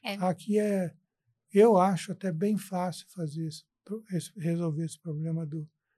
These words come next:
Speaker 2: centro histórico.
Speaker 1: É.
Speaker 2: Tirando a questão política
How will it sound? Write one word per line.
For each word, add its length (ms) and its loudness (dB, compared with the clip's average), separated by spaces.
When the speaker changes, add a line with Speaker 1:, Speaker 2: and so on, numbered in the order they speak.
Speaker 2:
centro 340 -2
histórico. 520 -2
Speaker 1:
É. 220 -4
Speaker 2:
Tirando 520 4
a 80 2
questão 400 -4
política 640 -4